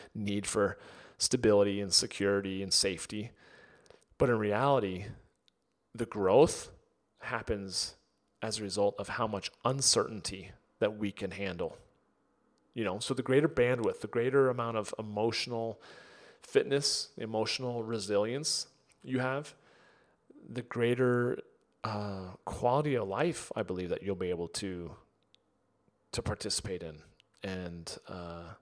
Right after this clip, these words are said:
be fulfilled with. So it's just interesting. I would, I would recommend, this is what I would recommend. If I were talking to you one-on-one and I was coaching you, one of the first things I would really have you do is look at all the things that are within your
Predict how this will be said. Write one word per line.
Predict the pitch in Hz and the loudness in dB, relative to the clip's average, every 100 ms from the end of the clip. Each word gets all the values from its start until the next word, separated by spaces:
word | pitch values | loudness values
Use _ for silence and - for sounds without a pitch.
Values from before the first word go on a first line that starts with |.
| _ _ _ _ _ _ _ | _ _ _ _ _ _ _
be | 113 | -6
fulfilled | 104 101 - 101 90 90 | -4 -8 -2 0 0 -6
with. | - - - _ _ _ - - - - | -10 -12 -20 _ _ _ -18 -16 -18 -8
So | - 131 123 117 - - _ _ _ _ _ _ _ - | 8 10 10 6 -12 -20 _ _ _ _ _ _ _ -8
it's | - | -2
just | 247 | 2
interesting. | 185 135 113 - - _ | 2 2 -2 -4 -14 _
I | 123 135 | 0 4
would, | 160 156 - | 4 2 4
I | 139 | 6
would | 156 | 6
recommend, | 143 139 120 98 87 - - _ _ _ | 4 4 -2 -4 -8 -14 -16 _ _ _
this | 117 113 | -2 -2
is | 127 | 2
what | 123 | 2
I | 110 | 4
would | 110 | 4
recommend. | 104 101 95 | 2 -2 -8
If | 95 | -2
I | 113 120 | 2 2
were | 120 | 2
talking | 120 113 120 | 0 0 -4
to | 113 | -2
you | 107 | 0
one-on-one | 107 107 98 90 92 - - | 0 0 0 -4 -8 -18 -12
and | 113 | -6
I | 101 | -6
was | 98 - | -2 -2
coaching | - 98 - 101 | -2 -4 -6 -10
you, | - - - - - - - - - _ _ _ | -16 -18 -20 -20 -20 -20 -20 -20 -20 _ _ _
one | 127 | 6
of | 131 | 6
the | 165 | 8
first | 131 113 | 8 6
things | 120 113 | 4 2
I | 110 | 2
would | 107 | 2
really | 104 104 | 0 0
have | 98 104 | 0 -4
you | 95 | -4
do | 101 104 | 0 0
is | 92 | 0
look | 92 95 113 - | -2 2 2 0
at | 82 80 - - - _ _ - | -10 -8 -8 -8 -10 _ _ -6
all | 90 95 | -4 -2
the | 107 | -6
things | - 90 92 | -8 -8 -6
that | 95 | -4
are | |
within | 90 85 85 | -4 -6 -8
your | 85 | -8